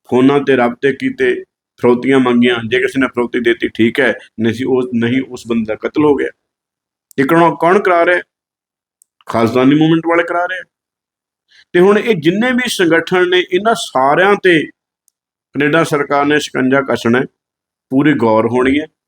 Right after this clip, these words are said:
ਔਰ ਮੈਂ ਇੱਥੇ ਲਾਸਟ ਬੇਨਤੀ ਕਰ ਦਿੰਦਾ, ਜਿਹੜੇ ਸਾਡੇ ਭਾਰਤੀ ਲੋਕ ਕਿਸੇ ਵੀ ਕੰਟਰੀ ਵਿੱਚ ਰਹਿੰਦੇ ਆ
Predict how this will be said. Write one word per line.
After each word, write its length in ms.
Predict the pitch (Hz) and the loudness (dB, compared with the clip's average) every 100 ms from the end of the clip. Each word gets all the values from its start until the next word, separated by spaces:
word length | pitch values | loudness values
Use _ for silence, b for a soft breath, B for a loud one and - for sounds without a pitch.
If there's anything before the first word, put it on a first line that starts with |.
| _ _ _ _ _ 151 | _ _ _ _ _ 2
ਔਰ 120 | 165 | 4
ਮੈਂ 200 | 165 175 | 4 2
ਇੱਥੇ 220 | 175 196 | 0 0
ਲਾਸਟ 360 | 165 160 170 180 | 0 0 0 0
ਬੇਨਤੀ 320 | 170 160 160 | 0 0 -4
ਕਰ 180 | 143 127 | -6 -6
ਦਿੰਦਾ, 200 | 139 160 | -6 -6
ਜਿਹੜੇ 260 | 156 170 | -4 -4
ਸਾਡੇ 640 | 175 - 135 131 147 151 - _ _ _ _ _ _ _ _ _ - | -4 -2 -2 2 2 2 -2 _ _ _ _ _ _ _ _ _ -2
ਭਾਰਤੀ 400 | 160 131 107 147 | 0 0 0 -2
ਲੋਕ 220 | 151 147 | -2 -4
ਕਿਸੇ 220 | - 175 | -8 -2
ਵੀ 120 | 175 170 | -2 -2
ਕੰਟਰੀ 340 | 143 131 135 | -4 -4 -2
ਵਿੱਚ 220 | 131 131 | -2 -2
ਰਹਿੰਦੇ 360 | 113 131 135 | 0 2 2
ਆ 60 | 107 | 0